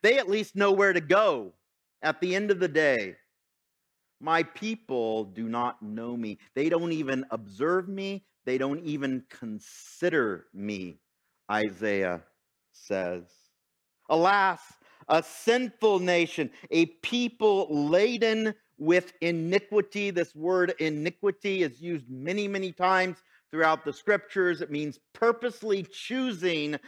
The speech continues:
to disobey. And this is what the people of Israel are doing. It describes their iniquity in the rest of that verse. "A brood of evildoers, children who are corrupters. They have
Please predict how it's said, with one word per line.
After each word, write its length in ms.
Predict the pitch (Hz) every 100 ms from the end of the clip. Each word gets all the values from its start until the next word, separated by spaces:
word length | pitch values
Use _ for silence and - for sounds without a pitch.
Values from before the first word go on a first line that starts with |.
| - -
to 120 | 160
disobey. 1120 | 127 175 170 165 156 120 135 131 101 78 76 _ _ _ _ _ _ _ _ _ _ _ _ _ _ _ -
And 160 | 110
this 200 | 135 139
is 120 | 156 135
what 280 | 139 135
the 80 | -
people 400 | - 156 147 131
of 100 | 120
Israel 400 | 123 120 120 117
are 80 | 110
doing. 640 | 107 131 131 131 135 135 _ _ _ -
It 140 | 113
describes 640 | 123 120 - 139 139 143 120
their 180 | 131 127
iniquity 580 | 123 143 151 147 151 143
in 100 | 127
the 80 |
rest 280 | 117 131 -
of 60 | 131
that 180 | 120 110
verse. 420 | 127 135 147 _ _ -
"A 120 | 135
brood 680 | 127 107 135 160 175 175 170 -
of 160 | 147 -
evildoers, 760 | 180 151 151 117 147 160 165 - _ _
children 640 | - - 202 202 147 131 110 _ -
who 160 | 175
are 160 | 160 147
corrupters. 960 | - - 156 151 170 - 139 110 107 _ _
They 80 | 156
have 160 | 151